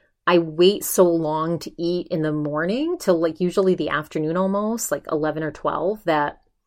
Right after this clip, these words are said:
now my stomach is growling. Like, right now, <laughs> I don't, hopefully you can't hear it on this podcast, but my stomach has been growling for par-, probably the last, like, thirty minutes. Um, and I'm really just not that hungry in the morning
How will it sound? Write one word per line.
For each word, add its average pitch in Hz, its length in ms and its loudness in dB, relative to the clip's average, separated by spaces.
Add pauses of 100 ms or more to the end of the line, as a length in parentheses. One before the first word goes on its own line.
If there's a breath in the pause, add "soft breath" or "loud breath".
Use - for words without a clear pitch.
(160)
now 214 140 6
my 196 100 6
stomach 285 400 2
is 165 180 4
growling. 147 520 2
Like, 147 160 -6
right 175 220 0
now, 170 180 2
<laughs> 180 100 -2
I 190 60 4
don't, 180 180 -4 (200 loud breath)
hopefully 233 240 4
you 208 80 2
can't 170 180 0
hear 160 240 2
it 160 80 2
on 156 120 -2
this 151 120 -6
podcast, 175 540 -2
but 151 240 -4 (280 loud breath)
my 185 100 2
stomach 233 440 0
has 170 300 0
been 165 180 0
growling 160 800 -2
for 190 160 -6
par-, - 280 -4
probably 165 260 -2
the 160 80 -6
last, 151 380 -2
like, - 200 -4
thirty 170 400 0
minutes. 196 600 -2 (720 loud breath)
Um, 151 560 -2 (160)
and 302 80 8
I'm 311 80 8
really 359 260 6
just - 160 -4
not 175 320 2
that - 180 2
hungry 180 680 0
in 170 260 0
the 175 80 -2
morning 156 460 -4